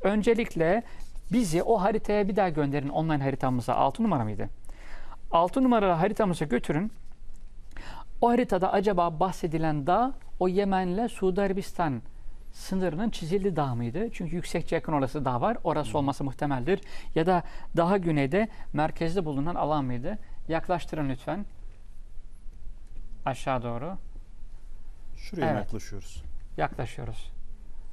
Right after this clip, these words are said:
Speaker 1: Adı güzel.
Speaker 2: Biraz aşağıda
Speaker 1: Muhammed
Speaker 2: kaldık,
Speaker 1: abi.
Speaker 2: şurada, evet.
Speaker 1: Şimdi
Speaker 2: Nereye yaklaşıyoruz hocam?
Speaker 1: Ne-, şimdi burası.
Speaker 2: Nec-,
Speaker 1: Necran'a
Speaker 2: Necran,
Speaker 1: yaklaştırayım biraz
Speaker 2: evet.
Speaker 1: da. Şimdi Necran'da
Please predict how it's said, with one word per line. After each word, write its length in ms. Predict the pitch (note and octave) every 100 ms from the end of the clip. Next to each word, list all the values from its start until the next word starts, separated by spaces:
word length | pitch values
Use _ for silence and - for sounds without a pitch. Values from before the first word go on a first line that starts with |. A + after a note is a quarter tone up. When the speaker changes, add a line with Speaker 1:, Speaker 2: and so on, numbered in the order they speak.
| - C3
Speaker 1:
Adı 180 | A#2+
güzel. 420 | A#2+ A#2+ C#3 D3 - - - - -
Speaker 2:
Biraz 320 | - D#3+ B2+ A2
aşağıda 260 | G#2 D3+ A#2+
Speaker 1:
Muhammed 220 | A#2+ A#2+
Speaker 2:
kaldık, 200 | A#2 G#2+
Speaker 1:
abi. 60 | G#2+
Speaker 2:
şurada, 280 | A2 F2+ G#2+ G#2+
evet. 140 | - - - - - - - - - - - -
Speaker 1:
Şimdi 360 | - B2+ G#2+ - - - - - - - - - - - - - - - - - -
Speaker 2:
Nereye 200 | F#3 D#3
yaklaşıyoruz 500 | B2+ - B2 A#2+ A#2+
hocam? 120 | D#3+ E3
Speaker 1:
Ne-, 140 | E3
şimdi 180 | - G3+
burası. 240 | A3+ C#3+ E3
Speaker 2:
Nec-, 200 | D#3 - - - F3
Speaker 1:
Necran'a 360 | G#3+ F3 G3
Speaker 2:
Necran, 100 | F3 E3+
Speaker 1:
yaklaştırayım 380 | D#3 F#2+ A#2+ A2+
biraz 100 | B2
Speaker 2:
evet. 160 | F#2
Speaker 1:
da. 60 | - - - - - - -
Şimdi 180 | - D3+
Necran'da 680 | G#3 A#3 F3+ C#3 B2 C3